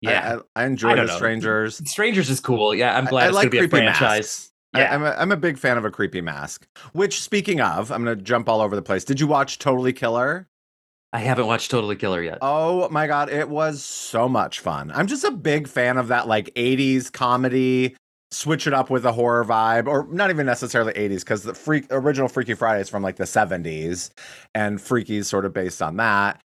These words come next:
Speaker 1: Mm-hmm.
Speaker 2: And, um, Groundhog Day is really from the eighties, or
Speaker 1: Yep.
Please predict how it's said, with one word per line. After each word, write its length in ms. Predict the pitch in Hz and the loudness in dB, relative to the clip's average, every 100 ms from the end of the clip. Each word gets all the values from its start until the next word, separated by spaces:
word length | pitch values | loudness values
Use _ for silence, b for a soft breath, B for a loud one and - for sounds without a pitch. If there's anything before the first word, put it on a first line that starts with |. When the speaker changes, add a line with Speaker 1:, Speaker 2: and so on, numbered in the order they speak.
| _ - | _ -2
Speaker 1:
Mm-hmm. 160 | 120 117 | 0 2
Speaker 2:
And, 400 | 107 95 95 90 | 2 0 -2 0
um, 300 | 92 87 90 | 0 0 -6
Groundhog 440 | 95 120 120 117 110 | 0 2 4 2 2
Day 180 | 110 104 | 2 2
is 180 | 95 | -2
really 240 | 104 131 123 | 0 2 2
from 140 | 120 | 0
the 120 | 98 - | -4 0
eighties, 640 | 123 123 110 98 101 101 - | 2 2 2 2 0 -4 0
or 80 | 143 | 2
Speaker 1:
Yep. 240 | 120 113 | 2 0